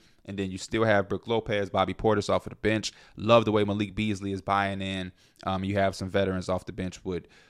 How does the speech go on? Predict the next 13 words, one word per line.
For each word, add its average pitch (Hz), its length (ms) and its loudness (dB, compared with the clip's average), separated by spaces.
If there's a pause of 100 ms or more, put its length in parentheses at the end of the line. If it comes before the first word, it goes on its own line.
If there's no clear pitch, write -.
(120)
uh, 87 240 -4
Connaughton 92 920 -4
and 65 100 -18
Crowder 92 680 0 (240)
and 95 120 -8
different 95 300 -2
things 92 280 -4
like 87 240 -6
that. 104 340 4 (420)
Now, 117 420 4 (1500)
the 104 160 4
other 170 280 10
contender 95 540 -6